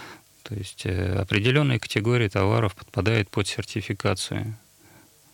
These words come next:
Есть у вас, э, данный документ на, м, разрешающий перемещать, э, данную продукцию, либо нет. Вот. Плюс, э, товары, э, запрещённые и ограниченные,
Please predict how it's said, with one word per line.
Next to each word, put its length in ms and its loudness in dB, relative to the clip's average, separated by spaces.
Есть 340 -2
у 60 2
вас, 320 0
э, 200 0
данный 320 2
документ 600 0
на, 420 0
м, 340 -2
разрешающий 1000 2
перемещать, 720 0
э, 240 0
данную 320 2
продукцию, 760 -2
либо 280 -2
нет. 260 -2
Вот. 200 -2
Плюс, 400 0
э, 440 2
товары, 540 4
э, 280 4
запрещённые 720 2
и 40 4
ограниченные, 1120 2